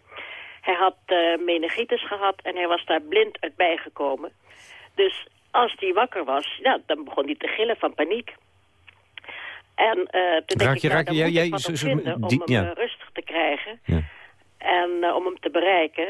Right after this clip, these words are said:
Speaker 1: En ik kon er zelf niet naartoe. Toen ben ik keihard Kotjakje gaan zingen.
Speaker 2: Hm.
Speaker 1: En al die andere vrouwen, die deden dat met me mee, want dan hoorde je dat krijsen minder. En de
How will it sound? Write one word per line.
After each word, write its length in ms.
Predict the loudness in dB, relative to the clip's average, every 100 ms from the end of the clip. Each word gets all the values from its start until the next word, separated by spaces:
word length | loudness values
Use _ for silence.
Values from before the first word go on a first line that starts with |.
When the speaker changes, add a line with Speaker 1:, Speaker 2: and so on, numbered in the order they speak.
| -6
Speaker 1:
En 160 | -4 -4
ik 80 | -4
kon 160 | -6
er 80 | -4
zelf 260 | -2 -2 -2 -16 -20 -18 -12 -2
niet 180 | -2 0
naartoe. 360 | 0 2 2 0 -16 _ _ -20 -20 _
Toen 120 | -8
ben 120 | -2 0
ik 120 | 0
keihard 440 | 2 2 2 -2 -2
Kotjakje 500 | -4 0 -2 -2 -4
gaan 220 | -4 -6
zingen. 300 | -2 -4 -4 -12 -20 0
Speaker 2:
Hm. 120 | 0 0 _ _
Speaker 1:
En 200 | -2 0
al 180 | 4 2
die 140 | 4 2
andere 340 | 0 0 -4
vrouwen, 380 | 0 2 4 4
die 120 | 2
deden 200 | 2 2
dat 140 | 0 0
met 200 | -4 -2
me 80 | 0
mee, 300 | 4 4 4
want 160 | 0 0
dan 140 | -2 -2
hoorde 280 | 0 0 0
je 180 | 0 0
dat 180 | -2 -4
krijsen 480 | -2 0 -2 -6
minder. 360 | -4 -4 -4 -6 -12 _ _ _ -20 -20 -8
En 180 | -4
de 100 | -2